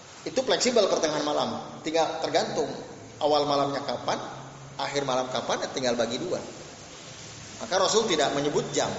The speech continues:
tapi atmatul lail, ya, pertengahan malam.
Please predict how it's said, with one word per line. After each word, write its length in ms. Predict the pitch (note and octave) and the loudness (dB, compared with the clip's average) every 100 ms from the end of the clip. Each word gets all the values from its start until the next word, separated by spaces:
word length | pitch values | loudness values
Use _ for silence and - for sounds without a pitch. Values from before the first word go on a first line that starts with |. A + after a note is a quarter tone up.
| - - | -8 -6
tapi 320 | B2+ B2 F3+ G3 - - - - | -4 0 0 0 -6 -12 -10 -4
atmatul 1040 | D#3 - - - - - - B2 - C3+ | -4 -4 -10 -12 -12 -12 -6 -6 -4 -2
lail, 320 | C3 C#3 A#2 | 0 0 -2
ya, 80 | G2+ | -4
pertengahan 460 | - - - - - - | -6 -6 -6 -6 -8 -8
malam. 200 | - | -8